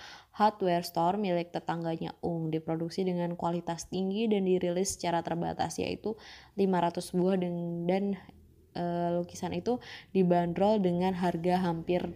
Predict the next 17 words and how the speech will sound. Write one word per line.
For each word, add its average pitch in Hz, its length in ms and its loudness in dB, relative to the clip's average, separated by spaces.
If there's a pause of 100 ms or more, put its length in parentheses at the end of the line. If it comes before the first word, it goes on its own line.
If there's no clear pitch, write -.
(140)
tiga 175 360 2
juta 170 300 0
di 180 200 2
website 165 420 -2
resmi 165 400 -4
milik 156 320 -4
Harem. 165 360 -4 (100)
Ada - 80 0
yang 175 140 2
tertarik 180 420 6
nggak? 175 200 -2 (260)
<laughs> - 320 -8 (1700)
Eh, 175 1040 2 (100)
jadi 180 320 4
sebelum 185 320 4
aku 180 240 2
closing, 196 560 2